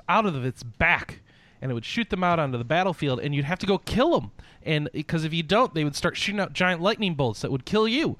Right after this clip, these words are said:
So you had to go take down these, um, they're essentially ads in the fight, right?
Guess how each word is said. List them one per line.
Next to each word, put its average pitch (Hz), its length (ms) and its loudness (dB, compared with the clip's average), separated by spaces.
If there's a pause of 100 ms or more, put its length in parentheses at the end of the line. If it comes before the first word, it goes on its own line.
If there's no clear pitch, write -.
(280)
So 156 160 -4
you 160 100 0
had 170 220 -2
to 165 40 -4
go 156 300 -2 (300)
take 190 240 -4
down 185 260 0
these, 160 320 -2
um, 139 400 -4
they're 151 300 -2
essentially 139 480 -4
ads 131 360 0
in 113 120 -6
the 113 60 -6
fight, 135 280 -2
right? 127 240 -4